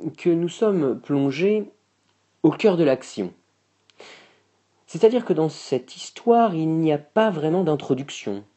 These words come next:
On est tout de suite plongé au milieu d'une conversation, mais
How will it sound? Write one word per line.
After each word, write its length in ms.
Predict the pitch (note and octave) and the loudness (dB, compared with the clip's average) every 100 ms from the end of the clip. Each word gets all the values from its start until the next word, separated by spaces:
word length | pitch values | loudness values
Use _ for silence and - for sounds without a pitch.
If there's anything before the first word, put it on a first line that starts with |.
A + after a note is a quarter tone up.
| _ | _
On 200 | B2+ C3 | -2 2
est 320 | C3 C3 C3 _ - | 2 2 -2 _ -10
tout 100 | E3 | -10
de 80 | - | -8
suite 280 | - A#3 | -8 -8
plongé 480 | - D3+ C#3+ C#3+ G#3 | -4 0 2 2 2
au 80 | G3 | 4
milieu 600 | D3 C#3 C#3 D3+ G3 G3+ | 2 2 2 4 4 2
d'une 320 | D3 D3+ D3 | 0 0 0
conversation, 680 | - D3 C#3 B2+ A#2 G2 E2+ | -2 -2 0 -4 -6 -8 -8
mais 300 | G2+ G#2 F2+ | -2 -2 -2